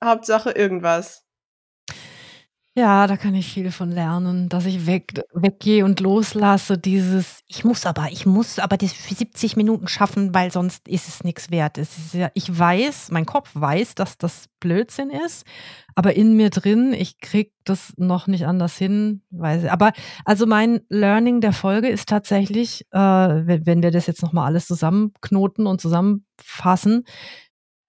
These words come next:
Speaker 2: dieser, dieses Verständnis von, das ist auch Arbeit, also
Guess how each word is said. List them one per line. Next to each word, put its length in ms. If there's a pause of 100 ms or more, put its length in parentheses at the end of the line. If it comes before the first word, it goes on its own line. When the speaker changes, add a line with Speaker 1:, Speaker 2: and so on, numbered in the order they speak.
(600)
Speaker 2:
dieser, 640 (800)
dieses 320
Verständnis 800
von, 480 (1080)
das 260
ist 180
auch 240
Arbeit, 720
also 280